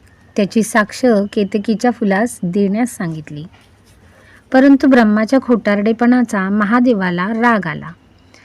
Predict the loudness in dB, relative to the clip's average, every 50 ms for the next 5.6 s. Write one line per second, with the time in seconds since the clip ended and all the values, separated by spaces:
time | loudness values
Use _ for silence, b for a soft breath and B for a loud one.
0 | b b b b 0 4 4 4 6 6 4 6 6 6 6 4 4 2 2 2
1 | 2 2 2 2 2 4 4 4 2 2 0 -2 -4 -4 -6 -4 -2 0 0 0
2 | -2 -4 -6 -6 -6 -6 -6 -6 -6 -6 -6 -6 -8 -12 -14 -18 _ _ _ _
3 | _ _ _ _ _ _ _ _ _ 2 4 6 6 6 6 6 4 2 -2 -6
4 | b b b b b b b b _ 2 4 4 4 4 4 4 6 6 4 4
5 | 2 0 0 0 -2 0 0 0 -2 -2 -4